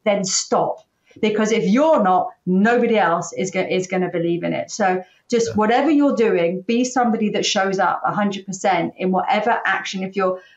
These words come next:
Speaker 1: being with the kids, show up with the kids. If you're in a sales call,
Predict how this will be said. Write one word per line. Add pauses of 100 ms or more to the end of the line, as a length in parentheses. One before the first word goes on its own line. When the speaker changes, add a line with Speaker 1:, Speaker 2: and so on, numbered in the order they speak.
(120)
Speaker 1:
being
with
the
kids,
show
up
with
the
kids.
If
you're
in
a
sales
call,